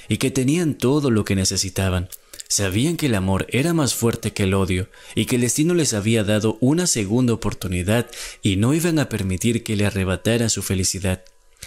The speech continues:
Así que sin crear controversias ni desagradables escenarios, la familia decidió mudarse a una mejor zona para iniciar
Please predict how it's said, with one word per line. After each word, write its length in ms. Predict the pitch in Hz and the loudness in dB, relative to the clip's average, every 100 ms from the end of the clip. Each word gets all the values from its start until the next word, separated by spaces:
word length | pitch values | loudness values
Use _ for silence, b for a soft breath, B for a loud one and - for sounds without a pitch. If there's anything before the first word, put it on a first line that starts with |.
| B - | B -2
Así 280 | 117 175 | 0 0
que 180 | 170 175 | 0 0
sin 240 | - 135 135 | 2 0 0
crear 360 | - 101 107 | 0 2 0
controversias 840 | - 104 101 90 110 113 98 92 B B B B | 0 -2 -2 0 0 0 0 -2 B B B B
ni 220 | 101 120 | 0 2
desagradables 800 | 151 175 160 117 95 104 104 104 | 2 0 0 0 0 0 2 0
escenarios, 680 | 98 - 87 110 117 101 - B B - | 0 -2 0 0 2 2 0 B B -2
la 100 | 113 | 0
familia 420 | 127 135 170 185 | 2 2 2 2
decidió 440 | 156 - 101 113 | 0 0 0 2
mudarse 600 | 117 98 104 110 - 110 92 | 2 2 2 0 0 0 2
a 60 | |
una 220 | 101 143 | 2 2
mejor 380 | 135 92 - 101 | 2 0 2 2
zona 440 | - 110 113 110 107 | 2 2 2 0 0
para 180 | 104 | 0
iniciar 540 | 95 90 90 107 107 | 0 0 0 0 -2